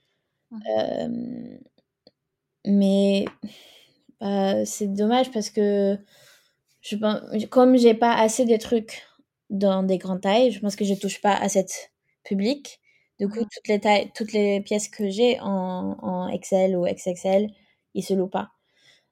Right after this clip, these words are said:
Speaker 2: Euh, et si ça va, après, genre, si je dois, euh,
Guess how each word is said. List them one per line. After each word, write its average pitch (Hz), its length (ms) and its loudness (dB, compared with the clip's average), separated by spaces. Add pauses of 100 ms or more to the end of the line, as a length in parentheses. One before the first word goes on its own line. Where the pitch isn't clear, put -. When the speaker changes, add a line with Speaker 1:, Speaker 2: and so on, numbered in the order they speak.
(240)
Speaker 2:
Euh, - 40 -6 (1200)
et 196 420 6
si 220 300 -4
ça 214 220 2
va, 190 540 4 (380)
après, 202 480 -2
genre, 196 200 0
si 208 220 -2
je 202 80 0
dois, 185 460 2 (760)
euh, 190 640 0